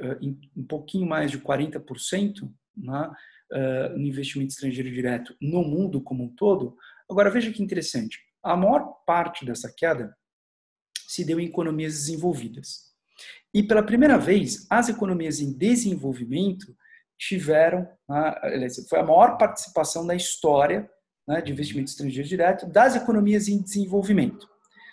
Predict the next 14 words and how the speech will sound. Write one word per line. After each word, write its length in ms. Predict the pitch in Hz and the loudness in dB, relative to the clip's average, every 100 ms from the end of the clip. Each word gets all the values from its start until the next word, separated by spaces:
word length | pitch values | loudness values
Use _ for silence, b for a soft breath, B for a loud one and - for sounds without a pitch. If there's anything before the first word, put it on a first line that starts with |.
| B B | B B
Só 180 | - 269 | 2 2
que 120 | 240 | 4
quando 360 | - 381 370 - | 2 4 4 4
pegamos 560 | 220 180 170 156 139 | 4 4 2 -2 -6
este 320 | 156 - - | -6 -6 -8
bolo 480 | 139 131 180 185 151 | -12 2 4 6 4
de 240 | 131 - - | -4 -12 -2
economias 840 | 190 190 185 160 156 202 196 139 | -2 0 -2 -2 0 4 4 2
em 140 | 151 135 | -6 -4
desenvolvimento, 1120 | 127 120 131 120 117 _ 117 135 196 185 127 | -6 -6 -10 -10 -16 _ -10 -4 -2 -4 -8
lembrando 420 | 147 143 147 147 | -6 -4 -4 -6
que 120 | - | -8
a 40 | 139 | -8
China 420 | - 151 143 | -6 -2 -2